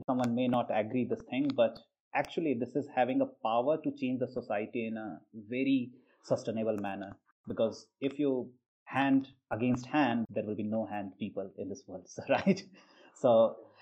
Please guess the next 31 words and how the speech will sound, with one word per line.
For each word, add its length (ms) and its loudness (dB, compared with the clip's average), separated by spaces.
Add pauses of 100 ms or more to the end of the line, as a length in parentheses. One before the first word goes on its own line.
(160)
and 220 2
fortunately, 760 6 (260)
I 80 10
will 160 6
not 200 6
say 300 4 (200)
we 200 6
got 200 8
independence 560 4
due 160 0
to 260 -2
him 160 4
only, 360 0 (100)
because, 360 0 (420)
uh, 300 -6
I 100 0
do 220 4
agree 260 4
there 220 4
the, 340 0
there 180 2
are, 220 0
there 160 6
were 360 2 (300)
hot 300 2
blood 200 4
also 340 4
in 320 -2
Indian 360 -2
independence 600 -4
movement, 460 -4